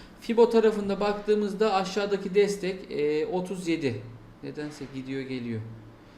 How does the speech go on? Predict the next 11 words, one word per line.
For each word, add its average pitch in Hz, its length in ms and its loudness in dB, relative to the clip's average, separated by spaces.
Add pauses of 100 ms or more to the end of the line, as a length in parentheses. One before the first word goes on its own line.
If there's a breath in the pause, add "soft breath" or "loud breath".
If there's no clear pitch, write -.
(360 loud breath)
Bir 135 40 -14
yükleme 135 380 -6
mi 147 180 -4
geliyor, 117 320 -6 (100)
fiyatlama 120 420 -6
mı 139 100 -6
geliyor? 113 340 -4 (800 loud breath)
Otuz 185 400 0
yedi 202 200 0
seviyesi 180 540 2
destek. 175 340 0